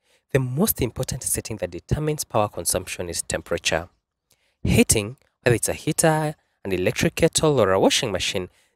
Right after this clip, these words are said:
generally uses a lot of electricity. So the higher you set the washing temperature,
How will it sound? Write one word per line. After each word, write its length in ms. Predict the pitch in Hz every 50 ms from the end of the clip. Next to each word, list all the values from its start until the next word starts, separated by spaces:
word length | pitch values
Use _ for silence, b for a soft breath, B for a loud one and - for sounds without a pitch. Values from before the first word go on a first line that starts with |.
| _ -
generally 400 | 185 175 170 180 175 165 180 175
uses 340 | 143 - 123 113 113 104 -
a 60 | 90
lot 300 | 87 90 90 92 90 -
of 100 | 85 -
electricity. 760 | 85 85 82 80 - - - 87 82 85 78 - - 87 82 - _ _ _ _ _ _ _ _ _ _ _ _ _
So 80 | -
the 100 | 151 143
higher 280 | 131 - - - 247 254
you 160 | 240 190 160
set 240 | - - - - -
the 100 | - 101
washing 380 | 95 95 123 - - - 127 -
temperature, 640 | - 113 107 - - 117 - - - 87 85 95